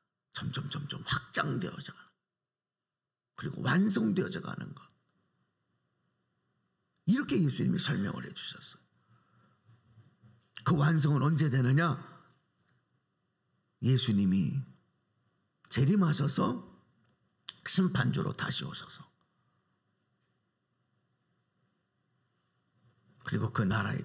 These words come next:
뜻을 이루어 가실 때 완성되는 거예요. 그 지금도 하나님 나라는 계속 확장되고 있는 거예요. 그, 자, 보세요. 하나님의 나라가 누구를 통해서 왔다고요?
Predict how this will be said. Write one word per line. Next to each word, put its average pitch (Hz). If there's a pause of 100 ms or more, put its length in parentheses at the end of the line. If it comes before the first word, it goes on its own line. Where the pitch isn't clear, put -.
뜻을 156
이루어 208
가실 147
때 226
완성되는 -
거예요. - (2000)
그 -
지금도 -
하나님 -
나라는 - (580)
계속 -
확장되고 -
있는 -
거예요. - (2500)
그, -
자, 147
보세요. 123 (340)
하나님의 294
나라가 185
누구를 196
통해서 208
왔다고요? 269